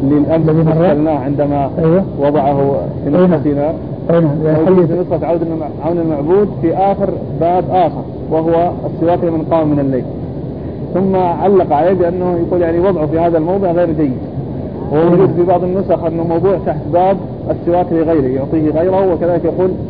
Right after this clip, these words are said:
Speaker 2: أي نعم،
Speaker 1: ليس
Speaker 2: نعم.
Speaker 1: بجيد.
Speaker 2: أي نعم. أي نعم، رأيته. وهو ك-، وهو، وهو كذلك، يعني هو يعني لا يناسب هذا ولا ذاك.
Speaker 1: يسأل عن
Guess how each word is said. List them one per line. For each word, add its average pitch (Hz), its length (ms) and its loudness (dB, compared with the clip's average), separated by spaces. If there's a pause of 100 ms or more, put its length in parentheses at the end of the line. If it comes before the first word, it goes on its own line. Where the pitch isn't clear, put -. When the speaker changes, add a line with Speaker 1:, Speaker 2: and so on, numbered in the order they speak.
(300)
Speaker 2:
أي 185 60 4
نعم، 175 200 4
Speaker 1:
ليس 180 80 6
Speaker 2:
نعم. 156 100 2
Speaker 1:
بجيد. 147 380 0 (240)
Speaker 2:
أي 160 100 2
نعم. 151 120 0 (1200)
أي 160 100 2
نعم، 147 200 0
رأيته. 165 260 2 (960)
وهو 170 220 2
ك-، - 80 0
وهو، 208 380 4
وهو 196 160 4
كذلك، 160 420 2
يعني 147 200 0
هو 170 340 4 (560)
يعني 170 200 4
لا 208 120 4
يناسب 185 360 2
هذا 214 280 4
ولا 180 140 4
ذاك. 151 180 0 (4000)
Speaker 1:
يسأل 180 360 2
عن 165 140 0